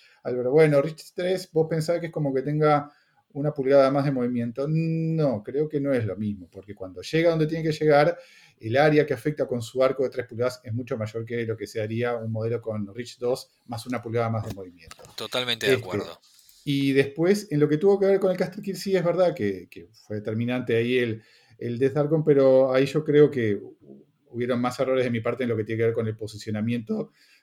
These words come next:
Speaker 1: de, de Butcher y los perros, que permitió que el Death Archon llegara y con ese arco no solo impactara a los dos perros, sino también a Butcher y el Jade Stationary.
Speaker 2: Ben.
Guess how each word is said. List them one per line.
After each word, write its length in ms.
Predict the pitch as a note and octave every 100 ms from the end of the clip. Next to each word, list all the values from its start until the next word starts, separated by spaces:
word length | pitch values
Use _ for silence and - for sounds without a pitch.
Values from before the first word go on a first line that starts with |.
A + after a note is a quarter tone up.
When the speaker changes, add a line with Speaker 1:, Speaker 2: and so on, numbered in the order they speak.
| -
Speaker 1:
de, 320 | G#2+ G#2+ G#2
de 80 | G#2+
Butcher 300 | A#2+ B2 B2
y 60 |
los 180 | A2+ A2+
perros, 420 | C#3 C3+ C3+ C#3+
que 140 | - A2+
permitió 680 | A#2 G#2+ A2 A2 C3 C#3 C#3
que 340 | A#2+ B2 C3+
el 140 | A2
Death 200 | G#2 G#2+
Archon 320 | A2 A2 B2 A2+
llegara 420 | A2+ G#2+ A2+ B2
y 80 | A#2+
con 220 | G2+ G#2+
ese 240 | A2 G#2+
arco 420 | G#2+ G#2+ B2 A#2+ A2 _ _
no 120 | A2
solo 800 | G#2 A2+ G#2 G#2 G2 F2+ F2+ - _
impactara 520 | A2+ A2 A2+ B2 B2 A#2+
a 40 |
los 140 | A2+
dos 160 | A#2 A2+
perros, 480 | A#2 A#2 B2+ C3 -
sino 240 | G2+ G2+
también 320 | G#2 F#2+ G2 G2
a 40 |
Butcher 300 | G2 G2+ G#2+
y 20 |
el 60 | G2
Jade 160 | G2
Stationary. 460 | - F#2+ F#2+ F#2 F#2+ _ _ _ _ _ - - _ _ _ _ _ _ _ _ _ _ _ _ _ _ _ _ _ _ _ _ _ _ _ _ _
Speaker 2:
Ben. 340 | G2+ A2 B2+